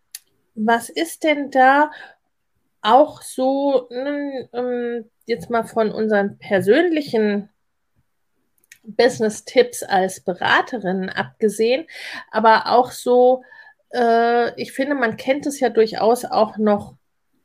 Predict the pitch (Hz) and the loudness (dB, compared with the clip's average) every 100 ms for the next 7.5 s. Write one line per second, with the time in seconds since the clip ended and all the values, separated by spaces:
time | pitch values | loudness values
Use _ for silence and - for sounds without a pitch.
0 | _ _ - 175 180 175 170 - 233 294 | _ _ -10 -2 0 0 -4 -6 -2 0
1 | 240 208 185 190 185 - 180 185 202 196 | 2 2 0 -4 -6 -4 0 2 2 -2
2 | - 190 247 285 - 165 170 214 - 262 | -10 -4 -4 -4 -4 0 0 -2 -4 -4
3 | 233 214 208 214 220 - 220 - 233 254 | 0 0 2 0 0 -2 0 2 2 4
4 | 175 165 180 - - - _ 220 208 208 | 6 6 4 -2 -20 -20 _ 4 4 2
5 | - - 226 214 196 202 202 214 208 208 | -2 -6 0 4 4 2 2 2 2 0
6 | - - 208 196 196 196 - - 208 196 | -8 -4 0 0 0 -6 -12 2 4 4
7 | - 202 180 180 175 | 0 -4 2 2 2